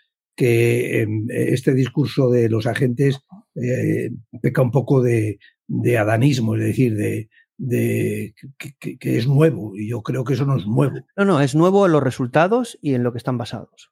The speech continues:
Speaker 2: Es decir, no, a ver, eh, agentes, igual como, bueno, inteligencia artificial ha habido toda la vida, pero, eh, los resultados, ahí tenemos los papers,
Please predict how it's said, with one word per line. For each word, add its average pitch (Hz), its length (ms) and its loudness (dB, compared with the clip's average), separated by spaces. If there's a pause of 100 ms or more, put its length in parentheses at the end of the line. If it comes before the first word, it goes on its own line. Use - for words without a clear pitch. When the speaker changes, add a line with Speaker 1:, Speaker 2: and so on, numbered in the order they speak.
(120)
Speaker 2:
Es 139 100 -6
decir, 131 140 2
no, 135 100 4
a 131 40 4
ver, 131 240 2
eh, 127 120 2
agentes, 147 720 0
igual 127 300 2
como, 131 440 -4
bueno, 120 220 -12 (100)
inteligencia 123 360 -6
artificial 131 380 2
ha 131 40 4
habido 131 220 4
toda 131 160 4
la 123 120 2
vida, 208 160 -2 (300)
pero, 135 320 4
eh, 131 300 0
los 127 140 2
resultados, 151 760 0
ahí 127 100 -6
tenemos 135 280 -2
los 131 160 2
papers, 147 500 0